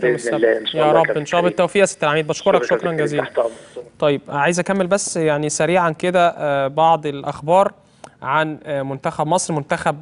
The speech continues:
Speaker 2: آه، احتفل باحمد فتحي، آه، اللي هو تم عيد ميلاده ال تلاتين في، في المعسكر، ودي حاجه جميله طبعًا، بيحتفل اللاعبين والجهاز الفني باحمد فتحي او اي لعيب يكون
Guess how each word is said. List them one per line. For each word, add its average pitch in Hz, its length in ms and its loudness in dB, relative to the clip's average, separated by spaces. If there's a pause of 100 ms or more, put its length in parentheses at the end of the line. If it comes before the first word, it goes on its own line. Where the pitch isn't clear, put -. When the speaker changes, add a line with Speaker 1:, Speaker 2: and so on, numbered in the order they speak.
Speaker 2:
آه، 131 220 -2
احتفل 160 540 -2
باحمد 143 720 -4
فتحي، 202 380 -4 (580)
آه، 139 760 0
اللي 139 140 -6
هو 156 80 2
تم 165 300 0
عيد 151 160 -8
ميلاده 151 340 -2
ال 131 360 -6
تلاتين 175 520 0 (240)
في، 127 220 -4
في - 100 -6
المعسكر، 156 560 0
ودي 160 120 -6
حاجه 156 200 -4
جميله 143 280 -2
طبعًا، 143 220 0
بيحتفل 143 400 -2
اللاعبين 131 400 -2
والجهاز 139 300 0
الفني 147 400 -4 (480)
باحمد 143 400 -2
فتحي 160 320 -4
او 175 180 2
اي 208 180 2
لعيب 185 260 0
يكون 196 320 -6